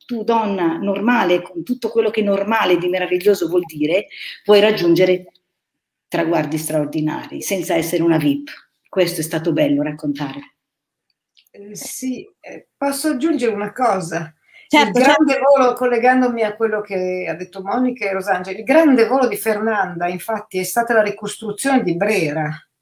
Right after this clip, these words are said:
Speaker 2: che è rimasta completamente distrutta dalla guerra, dai bombardamenti del quarantadue e del quarantatré su Milano.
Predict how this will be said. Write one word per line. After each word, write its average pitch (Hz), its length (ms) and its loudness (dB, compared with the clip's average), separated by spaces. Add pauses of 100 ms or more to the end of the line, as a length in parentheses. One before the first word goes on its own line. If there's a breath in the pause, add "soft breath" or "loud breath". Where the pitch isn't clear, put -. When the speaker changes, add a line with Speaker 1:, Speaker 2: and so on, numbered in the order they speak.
(480 soft breath)
Speaker 2:
che 202 340 -2
è 208 220 -2
rimasta 220 480 2
completamente 208 720 0
distrutta 170 960 -2
dalla 175 360 2
guerra, 185 440 4
dai 160 120 2
bombardamenti 170 720 -2
del 165 160 -4
quarantadue 175 400 -6
e - 40 0
del 165 80 -8
quarantatré 160 600 -2
su 165 200 -6
Milano. 151 540 -6